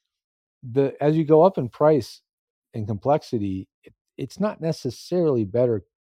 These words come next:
quality video. It's actually more physical knobs and switches so that a professional can, at a glance,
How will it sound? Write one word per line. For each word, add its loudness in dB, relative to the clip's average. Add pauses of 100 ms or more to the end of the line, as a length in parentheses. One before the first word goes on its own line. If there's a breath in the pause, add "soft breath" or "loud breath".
(240)
quality -4
video. -4 (440)
It's -4
actually -2
more -2
physical -4
knobs -4
and -14
switches -10 (840)
so -2
that 4
a 0
professional -2
can, -8
at -2
a 0
glance, -4